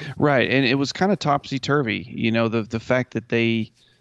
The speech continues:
that they did beat Utah and they beat 'em so well, that kinda degrades how great Utah was. And, and so it was one of those things where,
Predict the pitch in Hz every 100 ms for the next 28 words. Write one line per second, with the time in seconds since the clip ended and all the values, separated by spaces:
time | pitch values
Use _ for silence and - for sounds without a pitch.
0 | _ _ _ _ _ _ _ _ _ -
1 | - 117 117 120 - 127 117 123 117 104
2 | 110 110 107 101 104 107 110 117 107 101
3 | 107 92 101 104 104 98 95 98 - _
4 | _ _ _ _ - 110 - 113 107 98
5 | 107 - 104 104 - 104 98 104 101 117
6 | 110 92 92 87 - - 107 107 120 123
7 | 117 113 110 127 120 117 113 104 - 117
8 | 113 113 107 101 98 95